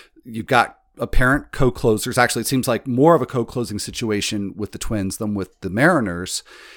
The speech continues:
You got one of the, uh, the co-closers there. Uh, you got Yohan Duran. Uh, but also Jorge Lopez went for, for just six dollars.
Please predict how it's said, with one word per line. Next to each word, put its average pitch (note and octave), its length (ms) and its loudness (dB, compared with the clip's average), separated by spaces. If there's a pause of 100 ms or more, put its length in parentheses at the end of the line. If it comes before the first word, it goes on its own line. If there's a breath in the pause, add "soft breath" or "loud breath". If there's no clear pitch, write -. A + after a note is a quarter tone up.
(160 loud breath)
You D3+ 280 0
got A3 360 4
one B2+ 160 0
of G#2+ 200 -4
the, G2 380 -4
uh, G2 400 -2
the A2+ 60 -10
co-closers G#2 760 -6
there. F2+ 540 -6
Uh, F#2+ 180 -6
you F#2+ 160 -10
got A#2+ 280 -2
Yohan G#2+ 300 -6
Duran. G2 500 -6 (440 soft breath)
Uh, G#2+ 140 -2
but A2 160 0
also A2 240 0
Jorge B2 280 -2
Lopez A2+ 520 0
went G#2+ 260 -4
for, G2+ 340 -8
for A#2 140 -10
just A#2 320 -2
six - 240 -8
dollars. A#2 640 2